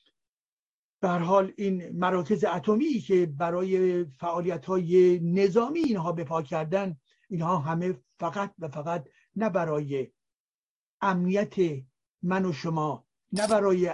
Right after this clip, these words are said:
امنیت ملت ایران و کشور ایران، برای امنیت قدرت سیاسی خودشون هستش،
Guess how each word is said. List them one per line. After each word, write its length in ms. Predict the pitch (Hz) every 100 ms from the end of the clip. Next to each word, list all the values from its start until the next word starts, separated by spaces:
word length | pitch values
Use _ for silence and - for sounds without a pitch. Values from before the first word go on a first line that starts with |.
| - 190
امنیت 720 | 185 185 196 196 190 170 139 _ -
ملت 560 | 214 226 220 254 240
ایران 600 | 233 196 185 185 170 143 - -
و 80 |
کشور 340 | 180 160 139 151
ایران، 400 | 151 143 135 117 _ _ -
برای 540 | 160 165 185 185 180 - -
امنیت 680 | 165 156 170 175 170 160 - _ -
قدرت 640 | 202 214 208 190 247 240 226
سیاسی 640 | - 190 175 143 185 185
خودشون 800 | - - 269 320 269 - 156 131
هستش، 600 | 139 135 - - -